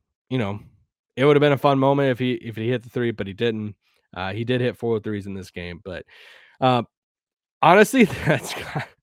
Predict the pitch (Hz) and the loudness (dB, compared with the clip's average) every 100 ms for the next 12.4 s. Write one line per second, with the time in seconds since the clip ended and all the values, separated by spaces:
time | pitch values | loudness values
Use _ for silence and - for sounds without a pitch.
0 | _ - - - _ _ 147 175 147 143 | _ -20 -20 -20 _ _ 2 2 4 6
1 | 180 180 165 165 143 143 - 135 131 139 | 6 6 2 2 2 2 0 2 2 2
2 | 120 104 110 110 123 139 139 139 135 - | 0 -2 -2 -2 -2 -4 -4 -4 -6 -8
3 | - - 143 - _ _ _ - - - | -16 -10 -10 -10 _ _ _ -20 -20 -20
4 | 180 196 170 202 202 190 220 233 185 170 | 4 6 10 8 10 8 8 4 4 4
5 | 156 170 - 143 131 - 147 156 95 143 | 4 0 2 2 2 0 -4 -4 -6 -4
6 | 147 135 - _ _ _ 104 160 175 - | -2 -2 -4 _ _ _ -14 -6 -6 0
7 | 202 156 196 151 139 - 135 - 110 85 | 2 2 2 2 0 0 -4 -2 -8 -8
8 | 85 117 156 127 _ _ _ 160 180 220 | -12 -2 -2 -2 _ _ _ -2 2 2
9 | 220 233 - 170 180 165 - 156 139 - | 2 0 2 4 6 4 0 -2 -2 -6
10 | 117 147 131 127 113 - _ _ _ _ | -6 -2 0 -2 -4 -8 _ _ _ _
11 | 135 165 147 185 170 135 156 156 156 156 | 0 0 2 -2 0 -2 -2 -2 -4 -6
12 | - 135 135 | -4 -4 -4